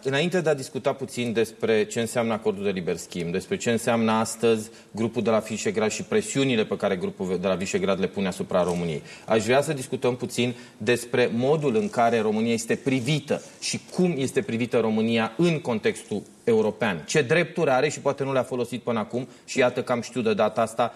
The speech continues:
să batem cu pumnul în masă, să stăm drept și să spunem: „Nu, până aici.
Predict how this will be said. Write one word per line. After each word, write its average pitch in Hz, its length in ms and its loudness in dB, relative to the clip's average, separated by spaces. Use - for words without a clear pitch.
să - 120 -2
batem 113 300 0
cu 107 100 -8
pumnul 113 260 -2
în 107 60 2
masă, 107 240 0
să 110 120 -2
stăm 107 260 0
drept 113 200 0
și 113 120 -8
să 117 100 0
spunem: 120 380 -2
„Nu, 123 240 0
până 110 140 0
aici. 110 260 -2